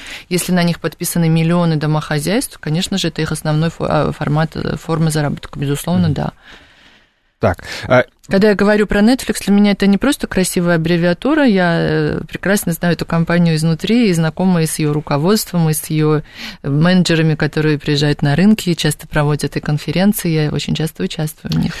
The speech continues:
Speaker 1: тоже.
Speaker 2: А, у нас около трёх минут остаётся. О чём мы не успели сказать, э, рассуждая и описывая?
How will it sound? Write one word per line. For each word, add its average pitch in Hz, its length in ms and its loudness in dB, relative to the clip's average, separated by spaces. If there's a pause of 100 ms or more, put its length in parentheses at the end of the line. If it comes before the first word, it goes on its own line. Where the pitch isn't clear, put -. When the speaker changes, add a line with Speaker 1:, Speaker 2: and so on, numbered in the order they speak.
(100)
Speaker 1:
тоже. - 140 -4
Speaker 2:
А, 131 160 4
у 143 80 2
нас 170 180 4
около 151 200 2
трёх 156 240 2
минут 135 320 4
остаётся. 123 540 2
О 117 60 4
чём 208 240 2
мы 156 280 4
не 139 200 4
успели 123 440 4
сказать, 113 680 2
э, 104 440 -2 (240)
рассуждая 117 880 4
и 107 60 0
описывая? 104 800 2